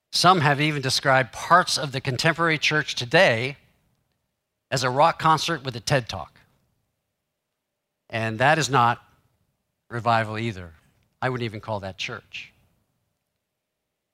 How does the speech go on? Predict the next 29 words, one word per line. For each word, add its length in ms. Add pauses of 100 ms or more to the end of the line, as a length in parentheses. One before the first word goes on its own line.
(1300)
But 100
a 40
church, 460
when 220
we, 120
you 200
and 80
I 140
grapple 500
with 220
the 100
real 340
issues, 540 (1600)
we 80
grapple 260
with 100
the 80
real 240
issues 280
about 220
us, 380
about 280
the 80
larger 320
church, 320
about 240
the 80
world 240
system, 600